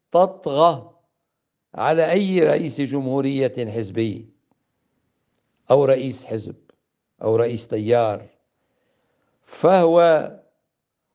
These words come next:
مع رئاسة الجمهورية لا يستطيع أن يكون إلا رئيس حزب أو رئيس تيار. لذلك لا بد من،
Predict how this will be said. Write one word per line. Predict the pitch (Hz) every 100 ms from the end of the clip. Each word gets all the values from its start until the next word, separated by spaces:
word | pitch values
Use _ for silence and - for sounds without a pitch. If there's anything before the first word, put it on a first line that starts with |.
| _
مع | - 131 180 196
رئاسة | 180 175 185 185 - 165 165
الجمهورية | 156 151 160 151 160 165 175 170 170 165 - _ _ _ _ _
لا | - 147
يستطيع | 151 139 - 131 120 139 135 117
أن | 131
يكون | 127 123 131 131 127 120
إلا | 120 117 117
رئيس | 113 113 107 -
حزب | 98 101 90 101 95 - _ _ _ _ _ _ _ _ _ _
أو | 120 110
رئيس | 107 92 92
تيار. | - 92 95 90 58 - _ _ _ _ _ _ _ _ _ _
لذلك | - 95 127 135 135 110 - _ _ _ _ _ _ _ _
لا | - 127 147
بد | 147 165 139
من، | 156 147 139 135